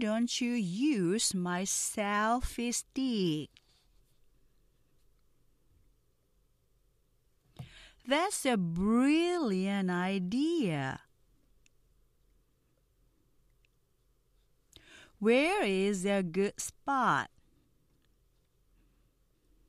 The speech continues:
I want the whole magnificent of you in our picture.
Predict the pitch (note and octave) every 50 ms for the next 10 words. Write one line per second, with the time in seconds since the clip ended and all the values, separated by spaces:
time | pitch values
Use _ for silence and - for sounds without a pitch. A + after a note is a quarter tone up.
0 | _ _ _ _ _ _ _ _ _ _ _ - - - - - - - - E4+
1 | F#4 G#4 G#4 D#4 A3+ A3 A3 A3+ A#3 A3+ G#3 F#3+ G#3 G3+ F#3+ - - - - A3+
2 | G#3+ A3 A3+ A#3 A#3+ B3 A#3+ G#3 F#3 F#3 F3+ F3+ F3 E3+ F3+ F3+ F3+ F#3+ G#3+ B3
3 | D4 F4 G#4 A#4 A#4+ A#4 - - - A3 G#3+ A3+ A#3 - - B3+ A#3 A#3 A3+ G#3
4 | G3 F#3+ F#3+ G3 F#3+ F3 E3+ E3+ G#3+ C4+ D#4+ E4+ D4 A3 F#3 G3 - - F3+ F3
5 | F3+ E3+ D#3+ D#3 D#3+ F3 G#3 A3+ - - - D#4 F4+ G#4+ - - - A#3+ F#3+ D#3+
6 | C#3 C3 -